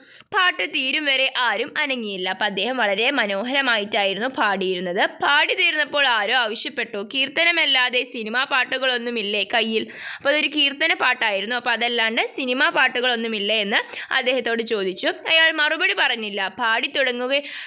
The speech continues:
തുടങ്ങുകയാണുണ്ടായത്. പ്രസിദ്ധങ്ങളായ നാലഞ്ച് പഴയ പാട്ടുകൾ. "വനഗായികെ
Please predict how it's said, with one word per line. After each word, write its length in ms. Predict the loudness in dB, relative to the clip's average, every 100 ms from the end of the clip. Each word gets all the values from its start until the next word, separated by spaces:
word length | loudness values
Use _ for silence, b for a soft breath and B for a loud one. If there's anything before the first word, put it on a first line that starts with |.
| -2
തുടങ്ങുകയാണുണ്ടായത്. 1120 | 2 2 2 4 4 4 2 -2 -2 -2 -4 -6 -6
പ്രസിദ്ധങ്ങളായ 800 | -6 -6 0 2 4 4 4 2
നാലഞ്ച് 500 | 0 0 0 -2 -6
പഴയ 360 | -2 0 0 0
പാട്ടുകൾ. 480 | 0 0 0 -4 -6 B B 0
"വനഗായികെ 760 | 2 2 2 2 2 0 0